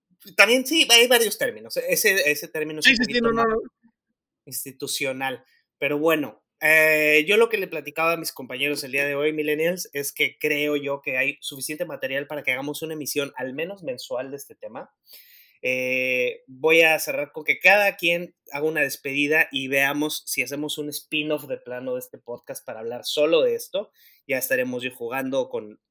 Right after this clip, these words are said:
Speaker 1: nombres, brandings y demás. Voy a hablar con ellos, me voy a poner de acuerdo y voy a anunciar como bombo y platillo si esto se levanta para un proyecto diferente o si nos quedamos aquí en Malditos Millennials mensualmente. Lo importante es que ustedes, pues, nos escuchen, compartan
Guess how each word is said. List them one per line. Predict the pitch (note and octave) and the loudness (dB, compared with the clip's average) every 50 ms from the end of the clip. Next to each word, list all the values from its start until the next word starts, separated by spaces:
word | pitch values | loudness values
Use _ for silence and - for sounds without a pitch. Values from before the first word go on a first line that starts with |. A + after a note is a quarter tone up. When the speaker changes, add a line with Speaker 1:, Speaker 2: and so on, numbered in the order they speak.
| _ _ | _ _
Speaker 1:
nombres, | C#3 C3+ B2+ B2+ C#3 C3+ C3+ C3+ C3+ B2 B2 | -16 -10 -6 -4 -4 -2 -2 -2 -2 -4 -4
brandings | B2+ B2+ C3+ C3+ C#3 C#3 C3+ B2 - | -4 -2 -2 -4 -4 -8 -10 -10 -10
y | B2 | -8
demás. | A2+ A2+ A#2+ D3+ G3+ G3+ - - - - - - - - _ | -8 -6 -6 -6 -6 -6 -10 -14 -16 -16 -14 -14 -14 -16 _
Voy | - C3 C3 B2+ | -6 -2 -2 -2
a | |
hablar | A#2+ B2+ B2+ B2+ - | -2 -4 -8 -10 -6
con | B2+ B2 C3 | -6 -4 0
ellos, | D3 D3+ C#3+ B2+ | 0 0 0 -2
me | A#2 | -4
voy | A#2 | -6
a | C3 - | -4 -4
poner | C3 C3 C3 C3 | -4 -4 -4 -4
de | B2+ B2 | -4 -4
acuerdo | - C3+ C#3 C#3+ D3 | -2 -2 -2 0 0
y | C3+ | -2
voy | B2+ B2 B2 B2+ | -2 -2 -2 -2
a | |
anunciar | B2 A#2+ A2 G#2+ - A#2+ A#2 - | -2 -4 -8 -10 -10 -12 -12 -14
como | - A2+ A2+ | -14 -12 -12
bombo | A2+ B2 A#2+ A#2+ | -12 -10 -10 -12
y | A#2 | -12
platillo | A#2 - G#2 G2+ - - A2+ A2+ A2+ A#2+ - _ - | -12 -12 -12 -12 -12 -12 -14 -10 -8 -8 -8 _ -12
si | - - B2 B2 | -14 -12 -10 -10
esto | A#2 - - - | -10 -10 -10 -10
se | - - A2+ | -10 -8 -8
levanta | G#2 G2+ G#2 G#2+ A2 - A2+ - | -8 -8 -10 -10 -10 -12 -14 -12
para | G#2 G2 G2 | -10 -10 -10
un | G#2 G#2 | -10 -10
proyecto | - A2 A#2 A2+ A2 - - A#2 | -10 -10 -8 -8 -8 -10 -10 -14
diferente | A#2 A2+ B2 B2+ C#3 C3 B2 - - - - - - - - _ _ | -12 -6 -6 -4 -4 -4 -6 -6 -8 -8 -10 -20 -20 -20 -20 _ _
o | - A#2 C3 | -4 -2 -2
si | - B2+ A#2 | -2 -4 -6
nos | A2+ G#2 | -8 -10
quedamos | - - A#2 A#2 A#2+ B2 A#2+ | -10 -8 -8 -8 -8 -10 -12
aquí | B2+ - B2+ | -12 -12 -12
en | B2 | -12
Malditos | B2 B2 A#2+ B2 B2 C3 B2 | -12 -12 -14 -14 -14 -14 -14
Millennials | B2+ A#2 A2+ A#2+ A#2+ A#2+ A#2+ A#2 A#2 | -12 -10 -10 -8 -8 -6 -8 -8 -8
mensualmente. | A2 G#2+ G#2+ - - - B2 A#2 A#2+ A#2 A#2+ B2+ D3 D3 D3+ C#3+ | -12 -14 -14 -14 -10 -8 -8 -8 -8 -6 -6 -6 -6 -6 -8 -8
Lo | C3+ | -10
importante | A#2+ A2+ G#2+ - - B2+ B2+ B2+ C3 | -10 -12 -16 -14 -12 -12 -12 -12 -14
es | - | -16
que | - - | -16 -16
ustedes, | - - B2+ B2+ B2 B2 - | -10 -4 -2 -2 -2 -4 -8
pues, | A2+ G#2 G#2+ | -18 -20 -18
nos | G2 - - | -16 -16 -16
escuchen, | - - - - D3 C#3+ - D3+ C#3+ D3 D3 | -16 -12 -4 -4 -4 -2 0 -2 -2 -2 -4
compartan | - G#2+ G2 - A#2+ B2+ C3 C3 - C3 B2+ C3 | -14 -16 -12 -10 -8 -8 -8 -6 -6 -8 -8 -8